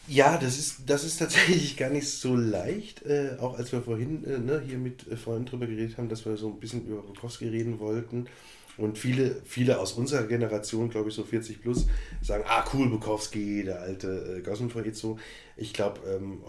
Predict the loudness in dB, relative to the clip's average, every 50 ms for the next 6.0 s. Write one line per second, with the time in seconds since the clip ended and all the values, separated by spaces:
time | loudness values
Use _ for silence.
0 | -10 -4 2 4 6 6 6 4 2 4 4 6 6 6 4 0 -4 -8 -6 -4
1 | -4 -4 -4 -6 -10 -12 -6 -4 -2 0 0 0 0 0 -2 -4 -2 0 0 0
2 | 0 -2 -4 -6 -6 -4 -4 -4 -4 -6 -8 -8 -8 -8 -6 -6 -4 -4 -2 -2
3 | -4 -4 -8 -12 -16 -20 -20 -20 -20 -20 -16 _ -6 -6 -6 -4 -6 -8 -8 -8
4 | -8 -6 -6 -4 2 4 4 4 4 4 4 6 6 6 6 4 2 2 2 2
5 | 2 2 -2 -2 -2 0 2 2 4 2 2 2 0 -2 -2 -2 -4 -6 -6 -8